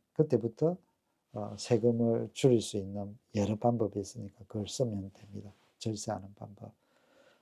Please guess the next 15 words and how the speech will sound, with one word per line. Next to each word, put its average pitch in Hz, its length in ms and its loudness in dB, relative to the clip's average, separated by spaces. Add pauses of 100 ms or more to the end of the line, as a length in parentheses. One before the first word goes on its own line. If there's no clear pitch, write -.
(260)
아, 107 220 -12 (600)
그리고 120 480 6 (720)
도중에, 123 500 2 (440)
어, 120 200 2
부인이 131 500 4 (720)
만약에 110 500 -2
임신을 120 540 0
해서 113 280 -2
아기를 120 540 2
낳으면은 120 560 2
일을 113 200 0
못하니까 113 680 -2 (320)
그때는 170 640 6
아기를 120 460 4
돌보면서 147 1040 0